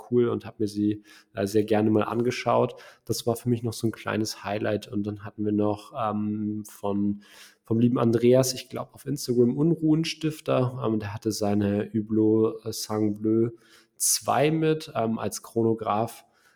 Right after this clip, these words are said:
Wirklich abartig groß, das muss man einfach mal so sagen. Äh, wirklich ein richtiger Kracher, aber wirklich so viele coole Details. Ähm,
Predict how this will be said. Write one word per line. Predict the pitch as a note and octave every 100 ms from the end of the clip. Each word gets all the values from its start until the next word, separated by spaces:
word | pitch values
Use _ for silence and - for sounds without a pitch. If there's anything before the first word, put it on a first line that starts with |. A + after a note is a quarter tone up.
| _
Wirklich | A2+ A#2+ A2+ - - - _ _ -
abartig | C#3+ D#3 - C#3+ C3+ B2+ B2+ - -
groß, | A#2 A#2+ B2+ D3 -
das | A2+
muss | B2 B2+ B2
man | A2
einfach | A2+ A2+ A2+
mal | G#2 A2
so | A2 G#2+
sagen. | G#2 G#2 A2+ A#2
Äh, | A#2+ A2
wirklich | G#2+ A2+ A2+ -
ein | A2 G#2+ - - _ A#2
richtiger | B2+ C3 B2+ A#2
Kracher, | - - A#2+ - C3
aber | A#2+ A2 A2+ A2
wirklich | A2+ A2 A2+ G#2+ -
so | A#2+ - B2 D3
viele | - - B2
coole | A#2+ - C3+ B2
Details. | B2 G#2+ A2 G#2 A2+ -
Ähm, | C3 A2+ G#2+